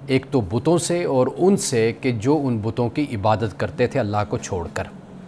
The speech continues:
यानी पुजारियों की, लोगों की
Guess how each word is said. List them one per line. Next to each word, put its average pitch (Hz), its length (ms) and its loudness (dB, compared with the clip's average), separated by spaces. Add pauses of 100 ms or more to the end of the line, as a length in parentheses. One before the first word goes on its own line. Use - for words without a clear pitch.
(340)
यानी 123 200 4
पुजारियों 123 680 6
की, 156 200 4 (380)
लोगों 127 480 6
की 143 260 4